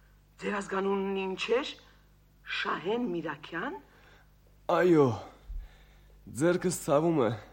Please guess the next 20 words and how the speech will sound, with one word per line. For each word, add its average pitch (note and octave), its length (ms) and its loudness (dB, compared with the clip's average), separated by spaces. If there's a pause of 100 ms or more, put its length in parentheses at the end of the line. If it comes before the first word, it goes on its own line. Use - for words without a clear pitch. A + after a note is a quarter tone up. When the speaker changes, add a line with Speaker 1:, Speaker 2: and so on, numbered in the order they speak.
(300)
Speaker 2:
մեռնում D#3+ 640 -2
եմ։ D#3 280 -2 (120)
Speaker 1:
Ինչ D#4+ 340 6
եք D#4 220 8
ասում, D4 540 8 (260)
շատ - 400 2
ուրախ F3 260 -8
եմ։ E3+ 140 -4 (200)
Ուրեմն A3+ 380 0
դուք G3 220 -8
այն D#4+ 260 4
Շահեն A#3 420 -2
Միրաքյանն G#3+ 680 -4
եք, G#3 140 -6 (380)
այ D4 200 8
քեզ D4+ 300 0
հաճելի C4 420 4
անակնկալ։ A#3 800 8 (500)
Ասենք, C#4 400 -8
իհարկե, C4 540 -6